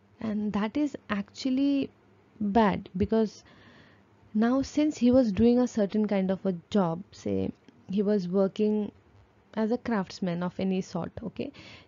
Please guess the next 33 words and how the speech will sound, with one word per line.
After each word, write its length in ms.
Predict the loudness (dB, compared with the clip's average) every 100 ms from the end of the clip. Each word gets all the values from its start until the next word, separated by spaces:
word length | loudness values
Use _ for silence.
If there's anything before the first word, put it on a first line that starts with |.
| _
he 260 | -4 -2 0
actually 380 | -4 -4 -2 -2
has 420 | 0 0 0 2
knowledge, 520 | 2 4 2 -2 -6
he 160 | -2 0
has 240 | 0 0
expertise 560 | -2 -2 -2 2 2 4
in 140 | 2
that 180 | 2 -2
field, 400 | -2 0 0 -6 -8
right? 180 | -4 -4 0
In 80 | 0
whatever 360 | 2 2 4
work 220 | 4 4
he 100 | 4
was 200 | 2 2
doing, 260 | 2 2 2
he 160 | 0 0
has 200 | -2 -2
some 180 | -4
kind 180 | -2 -2
of 100 | 0 -2
an 80 |
expertise 580 | -4 0 0 0 -2 -2
on 180 | -4 -4
it. 200 | -6 -10 -20 _ _ -20 -20 -20 -20 -14 -6
And 240 | -4 2
when 120 | 2
he 120 | 4 4
leaves 420 | 6 6 4 4
behind 400 | 2 4 2 2
that 160 | 2
work, 300 | 2 4 2